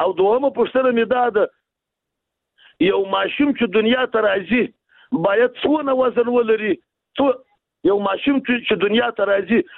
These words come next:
باید څونه وزن ولري چې سړی فکر وکړي چې یاره دغه ماشوم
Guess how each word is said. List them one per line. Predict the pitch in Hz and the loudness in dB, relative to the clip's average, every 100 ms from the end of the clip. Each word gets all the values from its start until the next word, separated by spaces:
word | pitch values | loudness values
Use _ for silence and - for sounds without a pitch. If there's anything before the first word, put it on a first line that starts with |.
| - | -10
باید | 160 226 247 | -2 0 0
څونه | - 277 285 | 0 0 2
وزن | 262 254 233 240 | 2 0 0 2
ولري | 240 226 233 208 | 2 2 0 -4
چې | 214 175 | -6 -2
سړی | 214 220 208 | 2 2 2
فکر | 202 220 | -2 0
وکړي | 214 214 202 175 | -2 -2 0 -2
چې | - - - | -2 -6 -2
یاره | 214 202 | 0 0
دغه | 190 196 202 | 0 0 0
ماشوم | 190 156 220 | 0 0 -2